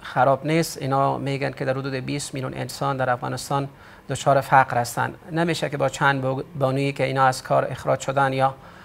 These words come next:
منع شدن از طرف دولت اسلامی افغانستان، اه، ما دچار مشکل بزرگ شده باشیم. مشکل ما ربط داره به، اه، فعلاً، اه، تعامل با جهان و بالاخره به رسمی-، رسمیت شناختن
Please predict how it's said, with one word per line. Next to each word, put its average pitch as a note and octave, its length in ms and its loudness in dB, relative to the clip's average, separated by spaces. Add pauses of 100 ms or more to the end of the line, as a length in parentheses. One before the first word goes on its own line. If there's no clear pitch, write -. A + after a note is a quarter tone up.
(180)
منع D3 260 4
شدن C#3 260 -2
از C3+ 140 -4
طرف C#3 260 0
دولت C3 560 0
اسلامی C3+ 580 -4
افغانستان، C3+ 640 0 (540)
اه، C3+ 400 2
ما C#3+ 320 6
دچار C3+ 340 4
مشکل C3+ 360 0
بزرگ C3 340 2
شده B2 260 0
باشیم. C3 380 -4 (340)
مشکل D3 340 4
ما C#3+ 260 8
ربط D3 280 8
داره C#3 360 10
به، C3 280 10 (520)
اه، C3 400 6 (380)
فعلاً، C3+ 380 4 (100)
اه، C#3+ 180 -4
تعامل D3 500 4
با C#3+ 160 6
جهان C#3 420 4
و C3+ 60 4
بالاخره C#3 420 4
به C3+ 80 4
رسمی-، C#3+ 300 -2 (160)
رسمیت C#3 420 -4
شناختن C#3+ 580 0